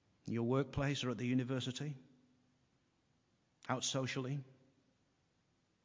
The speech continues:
When we look at ourselves, we often see both sides of Peter.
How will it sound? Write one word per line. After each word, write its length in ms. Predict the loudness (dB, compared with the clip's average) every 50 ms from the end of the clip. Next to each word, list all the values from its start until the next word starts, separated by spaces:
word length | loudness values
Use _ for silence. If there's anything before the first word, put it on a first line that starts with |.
| _ _ _ _ _ _ _ -20 -20 -20 -12 -4
When 160 | 2 4 6 8
we 120 | 8 8
look 200 | 8 6 6 6
at 60 | 6
ourselves, 760 | 6 6 6 6 4 4 4 4 6 4 4 4 2 2 2
we 180 | 2 2 4 4
often 280 | 2 2 4 4 4
see 220 | 4 6 6 4 4
both 280 | 6 6 6 6 4
sides 460 | 4 4 4 4 6 6 4 4 2
of 140 | 0 0 6
Peter. 400 | 6 6 6 6 4 0 -2 -2